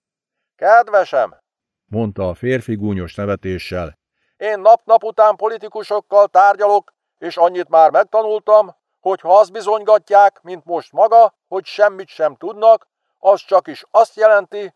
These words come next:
hogy mindennel tisztában vannak. Átlátok a szitán. Vegye figyelmeztetésnek, amit mondtam, és adja át üdvözletemet az anyámnak." Azzal letette a telefont.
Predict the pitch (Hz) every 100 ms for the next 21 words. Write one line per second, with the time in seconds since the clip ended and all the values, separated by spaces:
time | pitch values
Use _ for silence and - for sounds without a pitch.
0 | _ 113 117 165 220 240 214 226 220 208
1 | - 202 196 185 175 175 135 107 - _
2 | _ _ _ - 170 220 214 185 170 156
3 | 139 127 104 98 82 _ _ _ _ _
4 | - 185 185 160 160 214 226 226 - 202
5 | 220 202 214 202 202 196 196 196 151 131
6 | 104 _ _ _ _ 180 165 180 220 202
7 | 196 175 214 214 220 202 214 208 190 190
8 | 180 196 214 196 151 120 87 _ _ _
9 | _ _ _ - 92 82 85 76 101 110
10 | 98 - 92 95 78 71 73 60 - _
11 | _